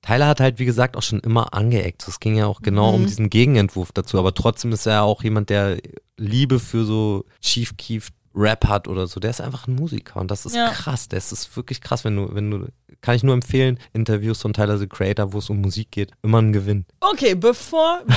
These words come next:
Speaker 2: wir
Speaker 1: <laughs>
Speaker 2: Schluss machen, finale Frage: Overrated, underrated oder appropriately rated? Ich hab einen Guess, was deine Antwort ist. Ähm, Katzen.
Speaker 1: Ich glaub, die sind schon ganz gut geratet.
Speaker 2: <laughs>
Speaker 1: Oder?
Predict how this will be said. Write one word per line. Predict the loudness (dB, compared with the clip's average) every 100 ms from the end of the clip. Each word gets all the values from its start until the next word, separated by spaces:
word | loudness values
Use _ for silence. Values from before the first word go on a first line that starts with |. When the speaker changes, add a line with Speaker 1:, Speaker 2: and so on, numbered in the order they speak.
| 2
Speaker 2:
wir | 2 2 0
Speaker 1:
<laughs> | -4
Speaker 2:
Schluss | -6 -4 -2 -4 -4
machen, | -4 -4 -6 -8 -8 -10 -8
finale | -6 -2 0 2 0 -2
Frage: | -6 0 2 2 0 -2 2
Overrated, | 2 2 0 0 0 -2 -4 -6 -2
underrated | 0 0 0 0 2 2 0 -2 -4 -6 -6 -8
oder | -6 -8
appropriately | -6 -6 -6 -6 -6 -6 -8 -6
rated? | -2 0 0 -4 -6
Ich | -2
hab |
einen | 0 2
Guess, | 4 4 0
was | -2
deine | 0 2
Antwort | 0 -2 -4 -2
ist. | -2 -4 -10 _ -10
Ähm, | -8 -8 -10
Katzen. | -12 -10 -10 -10 -12 _
Speaker 1:
Ich | -8 -6
glaub, | -4 -4 2
die |
sind | 4 6 6
schon | 6
ganz | 6 2
gut | -2 -4
geratet. | 2 2 2 0 -4 -8 -2 4 4
Speaker 2:
<laughs> | 4 2 2 0
Speaker 1:
Oder? | 4 4 4 2